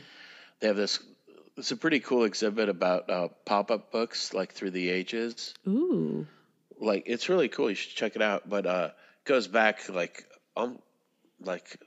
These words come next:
Speaker 1: almost a thousand years, like, almost, you know, to the beginning of the printing press, with, like, sort of hidden images, little doorways, all kinds of stuff. But one of the things in the, there was this very primitive, very ancient bookmark.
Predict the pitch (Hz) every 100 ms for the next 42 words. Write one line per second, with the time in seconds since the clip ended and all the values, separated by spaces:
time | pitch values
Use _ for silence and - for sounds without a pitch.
0 | _ - 113 123 - 101 95 85 80 80
1 | 87 71 67 - 85 - 117 117 - -
2 | - 147 113 87 98 90 92 98 92 87
3 | 82 - 90 92 95 104 110 - - _
4 | _ - - - - - _ 95 - 92
5 | 82 _ - - 98 85 - 107 92 98
6 | 104 104 92 101 95 90 85 92 82 73
7 | 98 98 92 90 90 87 107 113 113 98
8 | 80 - 92 - 85 101 113 123 101 107
9 | 92 85 98 98 95 95 95 _ _ _
10 | 85 82 80 - - - - - - -
11 | - 92 87 90 - 98 101 95 - 95
12 | 92 95 90 95 90 90 - 87 76 101
13 | 90 - 80 - 95 110 110 -